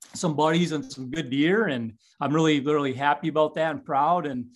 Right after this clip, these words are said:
it's just the best thing, man. It's like to see somebody else have that success, especially if it's, like, their best ever, and to watch those emotions versus try to, like,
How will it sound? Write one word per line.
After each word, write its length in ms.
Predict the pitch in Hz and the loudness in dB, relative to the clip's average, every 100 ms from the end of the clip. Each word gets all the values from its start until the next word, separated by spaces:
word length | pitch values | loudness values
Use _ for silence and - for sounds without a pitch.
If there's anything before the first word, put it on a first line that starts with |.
| _ | _
it's 100 | 185 | -4
just 160 | 247 - | -2 -2
the 80 | 262 | 0
best 380 | 151 170 196 - | 2 2 0 -2
thing, 240 | 165 165 | 0 0
man. 260 | 135 139 147 | -2 -4 -4
It's 160 | 131 | -4
like 240 | 151 156 - _ _ _ - | -2 -2 -4 _ _ _ -12
to 80 | 165 | -10
see 300 | - 214 202 | -6 -4 -2
somebody 500 | - 190 190 196 147 | 0 2 2 2 0
else 600 | 156 175 156 - - - _ _ _ | 2 2 0 -4 -12 -16 _ _ _
have 220 | 160 160 | -2 0
that 180 | 139 - | 2 0
success, 640 | 185 - - 156 165 165 | -4 -8 -2 2 2 0
especially 480 | 139 - 190 196 202 | -6 -2 0 0 -4
if 60 | 175 | -6
it's, 120 | - | -6
like, 160 | 156 - | -6 -6
their 80 | |
best 320 | 123 151 147 160 | -2 -2 -2 -2
ever, 500 | 143 139 127 117 - _ _ - | -2 -2 -4 -6 -10 _ _ -2
and 320 | 160 151 139 | 0 0 0
to 100 | 170 | 0
watch 540 | 143 127 147 180 175 | 0 2 4 4 0
those 260 | 165 165 147 | 0 0 0
emotions 580 | 147 143 156 190 190 165 | 0 0 -2 -2 -4 -2
versus 420 | 147 160 170 143 | -2 -2 -4 -10
try 220 | - 160 | -4 -4
to, 100 | 147 - | -4 -10
like, 300 | 165 151 143 | -6 -6 -6